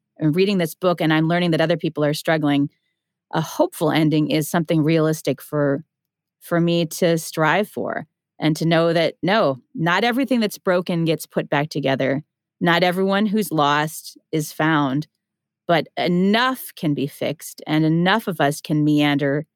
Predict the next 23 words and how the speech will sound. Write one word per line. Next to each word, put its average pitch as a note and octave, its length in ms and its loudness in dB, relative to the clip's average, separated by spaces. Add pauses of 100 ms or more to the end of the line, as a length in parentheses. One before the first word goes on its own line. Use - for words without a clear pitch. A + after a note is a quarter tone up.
(220)
into E3 440 2
maybe D#3 360 2
a D3 40 0
place D#3 380 -2
that C#3 140 -2
we D3+ 100 2
didn't C#3+ 220 2
expect D3 400 -2
to D3+ 100 -4
go D#3 260 2
and C#3+ 100 2
that C#3+ 100 0
there D3 140 -2
can D#3 140 -4
be D3+ 100 0
hope A#3 300 -2
on - 100 -2
that - 140 -2
journey. - 460 -6 (560)
I E3 80 0
love G#3 200 2
that C#3 140 0
idea. - 440 -6